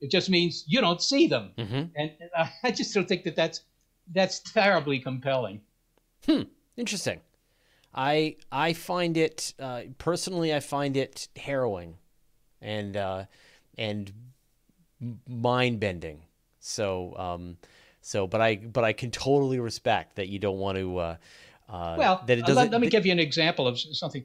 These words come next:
Speaker 1: Uh, this has been suggested as an, uh, an explanation for the <laughs> Fermi paradox, and that is that the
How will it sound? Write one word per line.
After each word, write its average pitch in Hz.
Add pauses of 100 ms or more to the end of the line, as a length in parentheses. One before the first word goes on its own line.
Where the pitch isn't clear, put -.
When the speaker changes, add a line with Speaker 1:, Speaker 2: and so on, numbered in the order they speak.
(220)
Speaker 1:
Uh, 151 (120)
this 208
has 135
been 139
suggested 120 (400)
as 131
an, 127
uh, 120 (520)
an 156
explanation 135
for 123
the 123
<laughs> - (120)
Fermi 170
paradox, 139 (260)
and 160
that 147
is 156
that 147
the 131